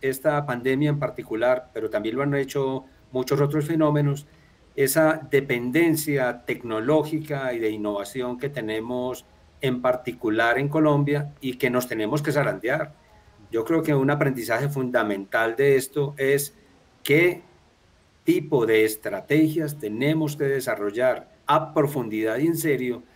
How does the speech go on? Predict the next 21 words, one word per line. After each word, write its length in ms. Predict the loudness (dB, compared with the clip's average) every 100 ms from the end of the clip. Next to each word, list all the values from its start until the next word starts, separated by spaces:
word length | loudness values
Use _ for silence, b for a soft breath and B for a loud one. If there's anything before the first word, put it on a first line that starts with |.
| b b _
para 580 | 0 2 2 0 -2 -8 _ _
convertirnos 1200 | 0 0 0 -2 -2 2 4 4 2 0 -4 -16 _ _
en 340 | -2 0 -4 2
un 360 | 2 2 -2
país 540 | -2 0 2 0 -2 -4
que 240 | -6 -4
en 100 | -4
los 100 | -4
diferentes 540 | -6 -8 -8 -8 -8 -8
sectores 640 | -8 0 0 2 -2 -6 b b _
pueda 260 | 0 2
tener 240 | 0 0 2
autonomía 920 | 2 0 0 0 2 2 6 6 2
para 200 | -4 -2
desarrollo 520 | -2 -2 -4 -4 -4 -6
tecnológico 840 | -6 -4 -4 -4 -6 -6 -8 -8 b b b _
y 80 | -2
desarrollo 640 | 0 0 2 2 4 2
para 220 | 2 2
la 100 | 4
innovación, 720 | 0 -2 -10 -4 0 0 -2